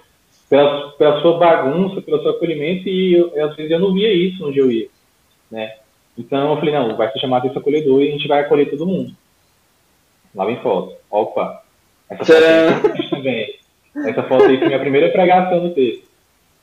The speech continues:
Speaker 1: Já foi, que, dois mil e dezesseis, isso aí.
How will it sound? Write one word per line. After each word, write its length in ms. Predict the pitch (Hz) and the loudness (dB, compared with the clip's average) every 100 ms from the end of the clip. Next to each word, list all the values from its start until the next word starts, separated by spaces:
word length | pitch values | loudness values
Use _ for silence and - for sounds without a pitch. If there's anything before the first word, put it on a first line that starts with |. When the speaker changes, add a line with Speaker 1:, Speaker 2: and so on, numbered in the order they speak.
| _ _ | _ _
Speaker 1:
Já 160 | 117 117 | -6 -6
foi, 340 | 131 123 123 | -2 0 0
que, 180 | - 117 | -2 -4
dois 220 | 107 110 | -6 -6
mil 100 | 120 | -4
e 100 | 139 | -4
dezesseis, 560 | 139 151 151 127 110 107 | -2 -4 -2 -4 -4 -4
isso 100 | - | -6
aí. 240 | 113 95 | -6 -6